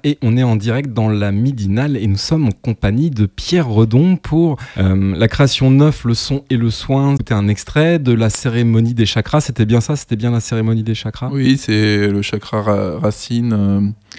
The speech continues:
Speaker 2: c'est la cérémonie qui a eu lieu à Bordeaux, à la Halle des Chartrons.
Speaker 1: Ça, ça a l'air de faire du bien et en même temps de, de fatiguer.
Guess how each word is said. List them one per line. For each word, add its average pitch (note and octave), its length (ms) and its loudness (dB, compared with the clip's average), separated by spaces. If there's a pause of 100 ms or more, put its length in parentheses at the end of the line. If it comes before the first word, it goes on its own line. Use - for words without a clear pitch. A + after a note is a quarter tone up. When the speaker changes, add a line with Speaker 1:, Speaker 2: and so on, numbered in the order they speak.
(440)
Speaker 2:
c'est G#2+ 300 -2
la G#2 80 2
cérémonie A2 600 0
qui - 100 -8
a G#2+ 60 0
eu G#2+ 160 2
lieu A#2+ 680 4 (240)
à G2 500 -2
Bordeaux, G#2+ 840 0
à A2+ 60 2
la G#2 120 0
Halle G#2 140 0
des G#2 100 0
Chartrons. G#2 480 -8 (1000)
Speaker 1:
Ça, A2 320 0
ça A2+ 220 2
a - 20 6
l'air D3+ 160 6
de A#2+ 120 6
faire A#2+ 200 2
du A2+ 140 -4
bien C3 360 2 (1040)
et A2+ 280 0
en A2 100 0
même B2+ 220 4
temps D3+ 240 2
de, A#2+ 600 2
de A2 120 2
fatiguer. B2+ 540 -2